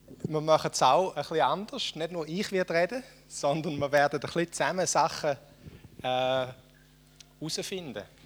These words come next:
Wir werden zusammen von der Bibel schauen, gewisse Sachen, und dann werden wir zusammen in kleinen Grüppchen auch noch diskutieren. Und <clears throat> also, ich kann, wie ihr seht, die Einleitung, die ich gegeben habe,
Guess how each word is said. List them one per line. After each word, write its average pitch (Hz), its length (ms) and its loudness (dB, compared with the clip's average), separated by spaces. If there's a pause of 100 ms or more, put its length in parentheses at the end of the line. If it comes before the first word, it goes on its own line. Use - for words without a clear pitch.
(680)
Wir 123 80 -6
werden 131 240 0
zusammen 139 340 -4 (480)
von - 160 -12
der 123 80 -10
Bibel 180 340 -6
schauen, 196 520 -6
gewisse 160 340 -8
Sachen, - 460 -4
und 127 200 -10
dann 127 120 -8
werden 127 260 -8
wir 131 100 -14
zusammen 147 380 -10 (340)
in 127 100 -12
kleinen 147 280 -6
Grüppchen 139 380 -8
auch 117 80 -4
noch 127 140 -10
diskutieren. 120 760 -6 (1120)
Und 139 500 10
<clears throat> 202 640 4 (800)
also, 160 380 8
ich 151 160 0
kann, 165 400 8 (100)
wie 156 120 6
ihr 185 200 6
seht, 185 580 12
die 202 180 8
Einleitung, 196 680 12
die 160 60 6
ich - 100 -4
gegeben 196 420 12
habe, 208 380 8